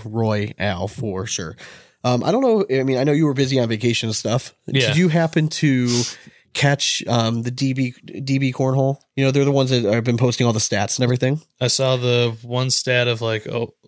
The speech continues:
Speaker 2: of the state's highest P P R.
Speaker 1: So that was, uh, that was the most recent one.
Speaker 2: Yeah.
Speaker 1: They had one last week that was about, like, P P R, like, the top hundred in the country,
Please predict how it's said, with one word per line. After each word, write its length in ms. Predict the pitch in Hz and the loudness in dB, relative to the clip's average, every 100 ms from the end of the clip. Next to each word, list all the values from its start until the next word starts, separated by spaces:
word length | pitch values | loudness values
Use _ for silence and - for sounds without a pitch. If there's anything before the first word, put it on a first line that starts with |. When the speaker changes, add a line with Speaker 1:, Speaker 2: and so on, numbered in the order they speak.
| - | -6
Speaker 2:
of 240 | 123 113 | -4 -4
the 340 | 113 110 110 107 | -4 -4 -4 -2
state's 560 | - - 123 117 113 - | -2 0 2 2 0 -2
highest 460 | 117 110 113 - | 0 0 0 -4
P 140 | - 113 | -4 -6
P 240 | - 110 | -6 -6
R. 340 | 107 113 135 - _ - | -4 -4 -6 -10 _ -2
Speaker 1:
So 140 | 131 | 2
that 120 | 135 | 4
was, 200 | 165 147 | 2 4
uh, 240 | 151 123 120 | 4 4 4
that 160 | 139 | 4
was 180 | 151 135 | 4 4
the 80 | 135 | 4
most 340 | 127 127 - | 4 2 2
recent 300 | 127 117 113 | 0 0 -2
one. 300 | 101 98 110 | -2 -2 0
Speaker 2:
Yeah. 80 | 117 | 2
Speaker 1:
They 100 | 135 | 4
had 160 | 135 143 | 4 4
one 300 | 143 131 113 | 2 2 2
last 340 | 110 113 - | 0 -2 0
week 220 | 123 127 | 0 2
that 100 | 123 | 2
was 100 | 117 | 2
about, 260 | 117 113 107 | 2 2 2
like, 160 | 110 | 0
P 180 | - 143 | 0 0
P 160 | 135 135 | 2 4
R, 320 | 127 131 143 - - | 4 2 -2 -10 -2
like, 120 | 123 | 0
the 80 | 117 | 0
top 260 | 123 131 131 | 0 0 2
hundred 340 | 131 123 113 | 2 2 0
in 80 | 113 | -2
the 60 | |
country, 560 | 113 113 107 - 104 | -2 -2 -2 -2 -2